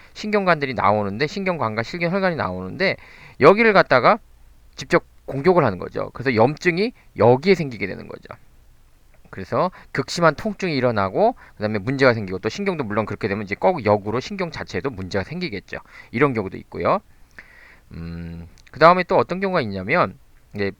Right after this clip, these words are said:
흔한 이제 요즘 이제 딱딱한 거 좋아하고, 뭐 오징어 지포나 또는 간장게장 꽃게 이런 거 좋아하시게 되면 치아가 이렇게 금이 가기도 합니다. 또, 그쵸? 또 사탕 깨먹기, 얼음 깨먹기, 그렇게 되면 이렇게 금이 가게 되면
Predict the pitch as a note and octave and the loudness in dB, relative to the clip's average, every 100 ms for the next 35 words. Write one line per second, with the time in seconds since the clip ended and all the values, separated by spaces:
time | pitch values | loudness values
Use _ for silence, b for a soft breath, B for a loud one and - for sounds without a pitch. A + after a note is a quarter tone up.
0 | - - A2+ A3 A3+ F3 A2+ A#2 A2 A2 | -20 -20 -8 0 0 0 -2 -2 -4 -6
1 | - D3 - F3 C#3+ C3 B2 A#2 A#2+ B2 | -2 -2 4 4 4 0 -2 0 2 4
2 | A2+ A2+ A#2 A#2 A#2 A#2+ A#2 A2 A#2+ B2 | 2 2 0 0 -4 -4 -2 -2 -2 -4
3 | A#2+ A2 - A#2 A2+ E3+ - B F#3 E3+ | -4 -6 -6 -2 0 0 -2 B -6 -4
4 | D#3+ B2+ B2+ B2+ A#2 - E3 - A#2 C3+ | -2 -2 0 0 0 -2 -8 -4 -4 -4
5 | C3 A2+ C3 - G2+ F#2 G2 D#3+ - B | -2 4 4 4 -8 -6 -4 -4 -4 B
6 | B - A3+ G#3 D3 - - A#2+ C#3+ A#2 | B -4 2 4 4 -2 -6 -4 -2 -2
7 | F2+ - E2+ D#2+ F2 - F#2+ - b b | -4 -6 -14 -14 -14 -12 -14 -14 b b
8 | b b b _ _ - - D3+ D#3 C3 | b b b _ _ -10 -4 -4 -4 -4
9 | A2+ - - G#3 E3+ C#3+ A#2 F#2 A#2+ C3+ | -4 -4 0 0 2 -2 0 2 2 2
10 | B2+ G#2+ - F#2 - D#3+ E3 F3 D3 D#3 | 0 -2 -4 -10 -4 -2 0 -2 0 -2
11 | C3 C3 - C#3 D3+ C3 A2+ G2 F#2 C#3 | -2 -8 -8 -6 0 0 0 -4 -4 -2
12 | D3+ | -4